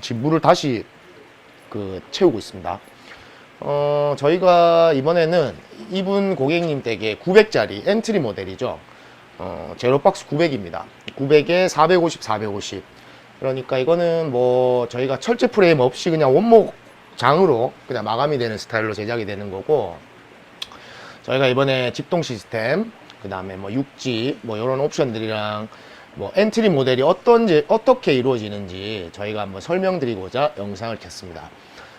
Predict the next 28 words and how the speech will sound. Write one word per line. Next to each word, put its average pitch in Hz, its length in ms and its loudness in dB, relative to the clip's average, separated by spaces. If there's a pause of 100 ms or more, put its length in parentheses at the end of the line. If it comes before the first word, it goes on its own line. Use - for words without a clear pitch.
자, 123 160 0
요거는 180 560 4
구백에 196 360 4
사백오십, 196 540 4
사백오십 165 600 4
일반 202 300 4
유리 139 180 2
수저고요. 139 600 -2 (200)
요거는, 135 640 -4 (480)
어, 107 160 -6
보강대는 170 440 6
없습니다. 110 480 -4 (120)
보시다시피 110 640 -8 (120)
보강대는 127 360 -6
없고, 180 520 0
뒤쪽에 165 500 -2
저희 113 180 -4
가변 135 300 2
오버플러 113 380 0
박스가, 113 580 -4 (600)
어, 196 180 -12 (140)
장착이 113 420 -8
되어 98 180 -8
있습니다. 90 480 -10 (480)
그리고 131 320 2
집동 175 400 2
시스템, 92 500 -10 (380)
예, 87 180 -12